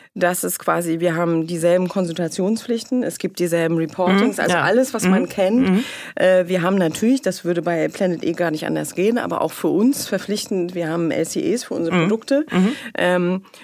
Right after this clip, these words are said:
Speaker 1: und, äh, dadurch natürlich den Beweis
Speaker 2: Lifecycle Analysis.
Speaker 1: Äh, richtig. Äh, und, ähm, da kommen wir vielleicht ja später noch mal zu.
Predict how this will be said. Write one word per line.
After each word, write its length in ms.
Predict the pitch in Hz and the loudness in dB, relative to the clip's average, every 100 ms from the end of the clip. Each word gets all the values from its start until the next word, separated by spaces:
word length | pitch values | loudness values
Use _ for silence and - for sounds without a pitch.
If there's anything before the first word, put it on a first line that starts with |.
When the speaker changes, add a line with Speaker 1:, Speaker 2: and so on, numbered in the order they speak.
| - | -10
Speaker 1:
und, 520 | - 190 185 185 233 - | 0 2 4 2 0 2
äh, 140 | 170 | 2
dadurch 320 | 170 165 190 | 2 0 0
natürlich 300 | 185 185 180 | -2 -2 -4
den 220 | - 175 | 0 0
Beweis 340 | 160 151 147 156 | 2 2 2 2
Speaker 2:
Lifecycle 420 | 170 165 165 147 170 | 2 4 2 0 0
Analysis. 720 | 147 147 143 139 165 240 - - - | 2 4 4 2 0 -2 -6 -8 0
Speaker 1:
Äh, 240 | 180 165 - | 0 2 0
richtig. 260 | 208 302 - - - - | 2 2 0 -12 -14 -4
Äh, 280 | - 180 185 | 0 2 2
und, 500 | - 196 196 196 - | 2 2 2 0 0
ähm, 340 | 175 175 175 | 2 4 4
da 80 | 170 | 0
kommen 200 | 165 196 | 0 0
wir 60 | 180 | 0
vielleicht 300 | - 170 180 | 0 -2 0
ja 80 | 180 | -4
später 340 | - 190 214 | -2 0 0
noch 180 | 220 220 | 0 -2
mal 160 | 220 | -4
zu. 280 | 214 233 240 | -2 0 0